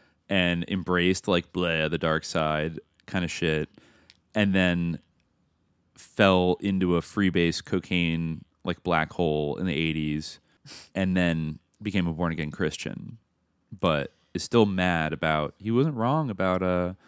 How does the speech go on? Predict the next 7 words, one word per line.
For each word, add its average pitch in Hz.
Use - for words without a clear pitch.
you 98
know, 92
living 104
in, 98
uh, 90
Phoenix 95
and 80